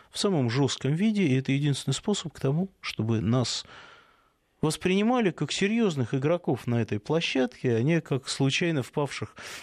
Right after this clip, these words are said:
в берсеркерстве безумия перед тем, как дуба дать окончательно, а людей, с которыми надо обращаться, ну, не знаю, там,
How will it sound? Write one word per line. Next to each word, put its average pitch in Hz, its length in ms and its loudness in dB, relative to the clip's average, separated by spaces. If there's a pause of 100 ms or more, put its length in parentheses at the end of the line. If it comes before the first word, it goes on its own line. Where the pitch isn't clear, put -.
(120)
в 101 140 0
берсеркерстве 117 1300 0
безумия 147 600 2
перед 131 300 -2
тем, 107 160 0
как 107 220 -2
дуба 107 280 0
дать 92 240 -4
окончательно, 135 720 -2 (420)
а 113 400 0
людей, 160 420 0
с - 80 -2
которыми 147 460 -2
надо 135 480 2
обращаться, 123 1600 2
ну, 247 160 0
не 165 160 4
знаю, 98 320 0
там, 92 200 -2